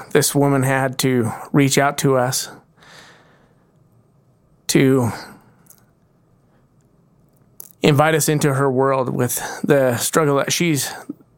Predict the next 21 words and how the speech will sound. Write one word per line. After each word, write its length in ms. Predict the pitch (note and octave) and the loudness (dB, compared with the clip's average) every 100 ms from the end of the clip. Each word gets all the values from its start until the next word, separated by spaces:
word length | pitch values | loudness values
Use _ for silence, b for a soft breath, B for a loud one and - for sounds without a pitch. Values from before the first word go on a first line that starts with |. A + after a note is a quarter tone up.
| - | -2
up 160 | - D3+ | 0 2
against 340 | C#3 C3+ C#3+ | 2 0 0
right 140 | C3 C3 | 0 2
now. 480 | C3+ C3 A#2+ - - _ B B B B B B B B _ _ _ _ _ _ _ _ _ _ - | 2 0 -2 -6 -16 _ B B B B B B B B _ _ _ _ _ _ _ _ _ _ 0
We 160 | F3 D#3+ | 2 2
are 80 | |
so 320 | C3 D3+ C#3+ B2 B B B - - _ _ _ _ _ _ | 2 2 0 -2 B B B -20 -20 _ _ _ _ _ _
grateful 360 | - F3 D#3 C#3 | -6 -4 -4 -6
for 480 | C#3 D3 C#3+ B2+ B B B B _ _ _ _ _ - b b b b b b _ _ _ _ _ _ _ - | -4 -2 -2 -2 B B B B _ _ _ _ _ -20 b b b b b b _ _ _ _ _ _ _ 0
this 160 | D#3 | 0
platform 500 | D#3 F3 E3 - C3 C3+ | 2 2 2 0 0 0
that 120 | C3 | -2
she's 240 | - D#3+ | -2 0
been 160 | C#3 C3+ | 2 0
able 160 | C#3 | 0
to 400 | C3+ D3+ C#3 B2+ G#2+ B B B B B _ _ _ _ - | -2 -2 0 0 -4 B B B B B _ _ _ _ 0
reach 240 | D3+ C#3 | 0 2
out 180 | C#3+ C#3+ | 0 2
to 140 | D3 | 0
us 240 | C#3+ C#3+ - | 2 0 -2
and, 240 | C3 A#2 | -4 -4